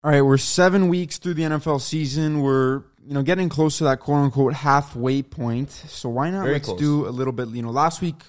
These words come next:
Speaker 1: our, our little game was predicting how many wins each team's gonna finish with. Again, that, that'll be something we'll probably look back and, uh, have a chuckle to at some point, or who knows, maybe it'll, it'll age nicely for us. But today we're gonna do a little bit of rapid fire.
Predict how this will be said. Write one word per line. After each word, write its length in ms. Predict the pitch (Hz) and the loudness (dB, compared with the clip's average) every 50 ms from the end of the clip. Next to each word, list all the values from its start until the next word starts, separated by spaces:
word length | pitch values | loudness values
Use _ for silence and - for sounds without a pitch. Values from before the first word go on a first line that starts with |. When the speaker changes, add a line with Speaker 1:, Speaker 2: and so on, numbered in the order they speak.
| - - | -10 -6
Speaker 1:
our, 260 | 131 127 123 127 - | -2 0 0 0 2
our 140 | 131 131 123 | 2 2 4
little 240 | 127 131 139 139 | 4 4 4 2
game 400 | 120 107 135 131 127 127 127 127 | 2 2 0 2 2 0 0 -2
was 400 | 120 120 120 117 113 110 - - - _ _ - | -2 -2 -2 -2 -4 -4 -8 -10 -12 _ _ -6
predicting 460 | - 156 170 165 - 165 156 151 143 | -2 -2 -2 -2 -2 -2 -2 -2 -2
how 180 | 135 135 131 | 0 0 0
many 160 | 127 131 127 120 | 0 0 0 0
wins 360 | 117 123 123 127 127 131 - | 2 2 2 2 0 -2 -4
each 180 | - 131 120 - | -8 -10 -10 -8
team's 260 | - 139 131 123 113 | -4 -2 -2 -2 -4
gonna 160 | - 110 107 | -4 -8 -10
finish 380 | 107 - - 147 156 156 139 143 | -8 -6 -4 -4 -4 -4 -4 -4
with. 260 | 151 147 151 151 - _ _ _ _ _ _ _ _ _ 117 | -2 -2 -2 -4 -6 _ _ _ _ _ _ _ _ _ -8
Again, 280 | 117 123 120 127 120 | -4 -4 -2 -2 -2
that, 180 | 120 123 117 - | -2 -4 -4 -6
that'll 160 | 123 131 131 | -6 -6 -4
be 100 | 120 123 | -4 -6
something 320 | - - 123 120 117 120 | -6 -6 -6 -4 -4 -4
we'll 80 | 113 110 | -4 -6
probably 380 | 101 - 120 123 117 123 127 123 | -6 -4 -4 -2 -2 -2 -2 -2
look 280 | 120 120 123 117 120 | -2 -2 -4 -4 -4
back 360 | - 107 110 113 117 117 - | -6 -6 -4 -4 -4 -6 -6
and, 260 | 117 113 110 110 110 110 | -6 -6 -4 -4 -4 -4
uh, 140 | 107 107 | -6 -6
have 180 | 113 120 120 113 | -6 -6 -6 -6
a 40 | 110 | -6
chuckle 340 | - - 135 127 - 127 113 | -6 -6 -6 -6 -6 -10 -8
to 160 | - 131 117 | -6 -6 -6
at 80 | 110 | -4
some 160 | - 143 139 139 | -4 -4 -2 -2
point, 180 | 170 175 180 | -2 0 0
or 100 | 175 180 | 2 2
who 120 | 180 214 226 | 2 2 2
knows, 260 | 196 139 113 - - | 2 0 0 -2 -2
maybe 240 | 127 131 123 135 131 | -2 0 0 2 2
it'll, 300 | 127 123 127 123 117 - - - 131 - | 2 0 0 -2 -4 -8 -14 -20 -10 -6
it'll 160 | 127 131 131 | -2 0 0
age 240 | 131 131 120 107 123 | 2 0 0 -2 -2
nicely 360 | 120 120 123 120 117 127 117 | -2 -2 -2 -2 -4 -6 -8
for 220 | 110 - 120 117 | -6 -6 -6 -6
us. 120 | 123 123 - _ _ _ | -6 -8 -12 _ _ _
But 140 | - 117 - | -18 -10 -6
today 180 | - 156 165 170 | -4 -2 0 0
we're 120 | 170 160 | 0 0
gonna 160 | 170 165 156 | -2 -2 -4
do 360 | 143 117 135 143 143 143 135 - _ _ _ _ | -4 -4 -4 -4 -4 -4 -6 -10 _ _ _ _
a 40 | 123 | -6
little 120 | 135 135 | -4 -4
bit 120 | 123 123 113 | -4 -4 -6
of 100 | 113 110 | -6 -4
rapid 400 | 120 127 131 139 - - 139 - | -2 -2 -2 -2 -4 -6 -8 -6
fire. 480 | - - 131 123 123 123 123 123 123 | -2 0 0 2 2 2 0 -2 -4